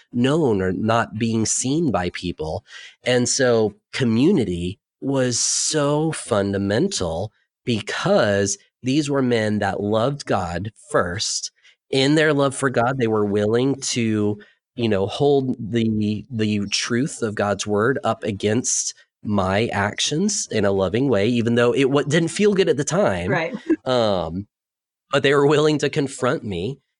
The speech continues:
Speaker 1: in, in a loving way. And then as I was true, you know, God used what they said to really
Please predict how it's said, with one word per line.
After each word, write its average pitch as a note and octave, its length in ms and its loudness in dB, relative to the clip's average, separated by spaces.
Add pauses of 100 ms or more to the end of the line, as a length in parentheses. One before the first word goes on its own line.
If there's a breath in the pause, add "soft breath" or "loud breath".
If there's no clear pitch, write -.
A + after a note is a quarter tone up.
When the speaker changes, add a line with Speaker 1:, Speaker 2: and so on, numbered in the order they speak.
(120)
Speaker 1:
in, A#2+ 380 0
in A2+ 200 -2
a G#2+ 120 -2
loving G#2+ 360 0
way. A2 420 0
And B2 280 0
then A2+ 520 0 (300)
as C3 460 0
I B2+ 340 0
was A2 400 0
true, C#3 420 -4
you B2+ 120 0
know, G#2 80 -2
God A2+ 280 0
used B2 460 0
what B2 200 0
they G#2+ 160 0
said A#2 580 0 (380 loud breath)
to A2 440 2
really A#2 540 2